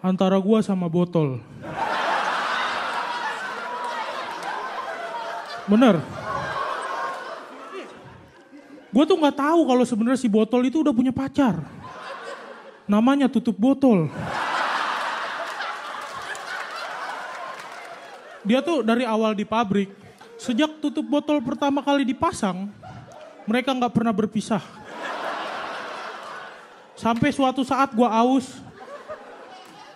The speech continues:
terus gua beli minum. "Bang, beli minum." "Oke.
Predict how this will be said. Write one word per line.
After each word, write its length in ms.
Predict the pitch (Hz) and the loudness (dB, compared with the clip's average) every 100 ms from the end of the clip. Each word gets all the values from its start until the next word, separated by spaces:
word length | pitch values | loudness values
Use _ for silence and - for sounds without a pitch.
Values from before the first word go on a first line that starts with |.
| - - | -16 2
terus 160 | 294 302 | 4 6
gua 80 | 262 | 6
beli 160 | 294 294 294 | 8 6 6
minum. 320 | 311 302 180 139 - - - - - - - - - - - - - - 571 784 988 960 - - - - - - - | 6 6 4 -2 -12 -14 -14 -14 -14 -14 -12 -12 -14 -18 -20 -20 -20 -20 -20 -20 -18 -18 -18 -20 -20 -20 -20 -8 4
"Bang, 320 | 285 302 185 147 - - | 4 4 -2 -10 -20 -8
beli 160 | - 226 | 2 4
minum." 320 | 254 311 185 127 - - - - - - - - - - - - - - - - - - - - - - - - - - - - - - - - - - - - - - - - 180 | 6 4 2 0 -12 -18 -14 -10 -10 -10 -10 -10 -8 -8 -6 -6 -6 -6 -6 -6 -6 -6 -8 -8 -8 -8 -8 -8 -10 -10 -12 -12 -10 -10 -10 -10 -10 -10 -10 -10 -10 -10 -10 -6 -2
"Oke. 240 | 190 202 | 2 2